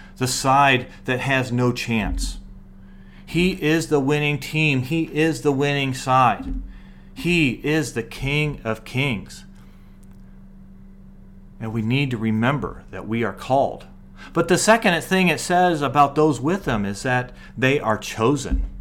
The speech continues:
You know, Jesus ordered this very thought with his own disciples, the people following him at the time,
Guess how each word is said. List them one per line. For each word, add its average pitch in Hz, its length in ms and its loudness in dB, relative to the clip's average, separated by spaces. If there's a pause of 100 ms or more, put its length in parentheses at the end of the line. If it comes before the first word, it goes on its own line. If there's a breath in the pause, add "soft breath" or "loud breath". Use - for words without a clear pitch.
(1040 loud breath)
You 131 120 2
know, 127 40 4
Jesus 139 600 -2
ordered 143 500 0
this 117 160 -4
very 117 320 0
thought 139 440 6
with 110 140 -4
his 101 160 -8
own 120 180 -2
disciples, 131 720 -4
the - 80 -14
people 131 360 -4
following 113 560 -2
him 131 340 -4 (340 loud breath)
at - 160 -8
the 92 80 -6
time, 151 640 2